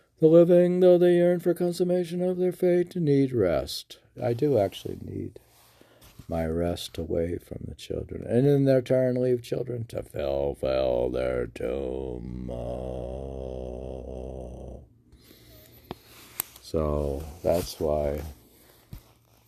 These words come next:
I'm still planning to go, go away in December to Florida and just sit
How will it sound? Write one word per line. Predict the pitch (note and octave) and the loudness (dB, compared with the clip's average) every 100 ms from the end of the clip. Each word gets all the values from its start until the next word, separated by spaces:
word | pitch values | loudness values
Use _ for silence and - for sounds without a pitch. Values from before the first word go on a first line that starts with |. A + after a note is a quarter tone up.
| _ _ _ - - | _ _ _ -14 -6
I'm | G2 E2 | -6 -6
still | - G#2 G2 | -2 0 0
planning | - F#2 F#2+ F#2+ F2+ F2+ | -2 -8 -8 -10 -12 -14
to | F#2 | -10
go, | F2 D#2+ E2 F2 _ _ _ _ _ _ _ _ _ - - | -10 -8 -12 -16 _ _ _ _ _ _ _ _ _ -20 -4
go | E2+ E2 | 0 2
away | D#2+ E2 E2+ E2 | 2 0 -2 -4
in | D#2+ | -6
December | - - D#2 D2 D2+ C#2+ C#2+ C#2+ D2 D2 C2+ C2+ _ _ _ _ - | -10 -10 -8 -6 -8 -10 -10 -12 -14 -16 -16 -20 _ _ _ _ -12
to | - | -10
Florida | - E2+ G1+ E2 E2+ E2 D#2+ _ _ _ _ _ _ _ _ _ _ _ - | -6 -6 -4 -8 -10 -14 -18 _ _ _ _ _ _ _ _ _ _ _ -8
and | D2+ D2 | -6 -6
just | D2+ - - - | -8 -6 -8 -6
sit | D#2 C#2 | -6 -8